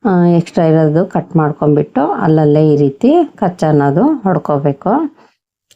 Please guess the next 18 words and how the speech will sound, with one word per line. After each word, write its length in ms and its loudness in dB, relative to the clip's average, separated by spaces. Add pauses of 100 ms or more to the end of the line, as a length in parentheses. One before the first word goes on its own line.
(100)
ತಿರುಗ್ಸಿ 360 0 (220)
ಫಿನಿಶಿಂಗ್ 500 2
ಬರ್ಬೇಕು 440 -2
ಅಂದ್ರೆ 280 2 (560)
ಈ 120 2
ರೀತಿ 260 0
ಕಟ್ 320 -6
ಮಾಡ್ಕೊಬೇಕು. 560 -4 (140)
ಈಗ 160 0
ನಾನು 300 2 (640)
ಆ 180 -2 (360)
ಪಟ್ಟಿ 300 -2
ಏನ್ 420 4
ಬಂದಿದೆ 340 2
ಅಲ್ವಾ, 340 0
ಅದ್ರ 200 0
ಮೇಲೆ 520 2
ನಾನು 340 2